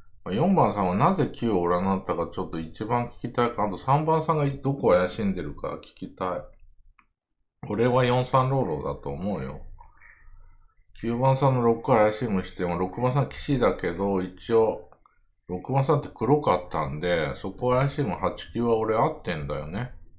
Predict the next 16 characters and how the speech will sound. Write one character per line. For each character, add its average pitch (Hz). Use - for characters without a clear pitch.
だ 131
か 131
ら 117
九 120
を 107
釣 101
り 104
よ、 110
そ 87
れ 82
七 90
つ -
っ -
た 92
ん 80
で、 80